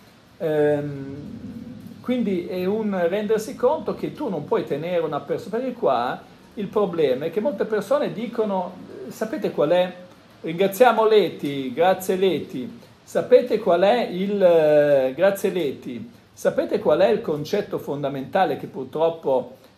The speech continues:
non viene quasi mai preso in considerazione?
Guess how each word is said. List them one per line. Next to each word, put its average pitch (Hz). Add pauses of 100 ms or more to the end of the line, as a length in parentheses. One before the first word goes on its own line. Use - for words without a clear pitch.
(100)
non 143
viene 165
quasi 156
mai 151
preso 147
in 131
considerazione? 127